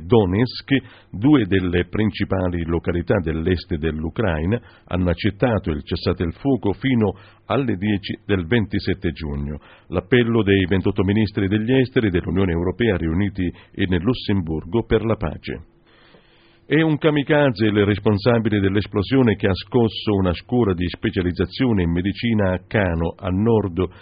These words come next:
della Nigeria. L'attentato ha ucciso almeno otto persone e ne ha feriti venti, vicino a uno dei dipartimenti dell'Università di Health Technology.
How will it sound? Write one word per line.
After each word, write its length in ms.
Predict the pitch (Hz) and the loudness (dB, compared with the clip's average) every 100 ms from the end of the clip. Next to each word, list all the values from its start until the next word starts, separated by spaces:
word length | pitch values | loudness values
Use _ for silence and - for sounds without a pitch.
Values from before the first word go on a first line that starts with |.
| - - | -20 -12
della 520 | 92 98 92 90 90 | 2 2 4 0 0
Nigeria. 680 | - 98 95 110 90 80 76 - - _ | 0 0 2 2 2 0 -6 -10 -20 _
L'attentato 680 | - 92 120 107 143 135 120 | -6 0 0 4 2 4 2
ha 20 | |
ucciso 640 | 104 98 - 107 - 104 98 - - | 0 -2 -2 -2 0 -4 -4 -16 -8
almeno 420 | 95 101 117 107 | 0 2 4 2
otto 300 | 117 104 - | 0 0 0
persone 640 | 101 107 - 147 147 139 - | 0 0 0 2 4 2 0
e 100 | 104 | 0
ne 100 | 113 | 0
ha 40 | 101 | 0
feriti 400 | 135 92 87 101 | -2 -2 -2 -2
venti, 460 | 90 85 85 - 92 - - - _ - | 0 0 -2 -2 -4 -6 -20 -20 _ -6
vicino 440 | 98 - 139 127 - | -4 2 2 2 0
a 120 | 101 | 0
uno 300 | 127 127 110 | 2 4 4
dei 160 | 92 90 | 2 0
dipartimenti 840 | 101 135 123 151 110 87 104 113 | 0 0 -2 -2 0 0 -2 -2
dell'Università 960 | 90 90 123 101 95 - 135 - 87 85 | 0 0 0 0 0 -2 -4 -2 -2 -4
di 340 | 82 80 95 87 | -6 -2 -2 -2
Health 680 | - 117 110 107 101 120 107 | -2 0 2 0 -4 -6 -2
Technology. 840 | 117 98 110 113 101 87 80 87 | -4 -2 0 2 2 0 -2 -4